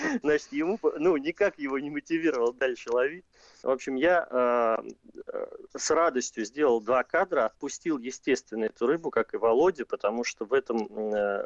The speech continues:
живописнейшем месте вот было какое-то... Не было вообще желания никакого изымать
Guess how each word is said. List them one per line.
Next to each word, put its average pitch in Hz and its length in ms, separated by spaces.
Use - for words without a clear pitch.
живописнейшем 117 840
месте 123 520
вот 113 140
было 147 260
какое-то... 135 300
Не 160 380
было 165 220
вообще 170 320
желания 151 500
никакого 117 600
изымать 131 480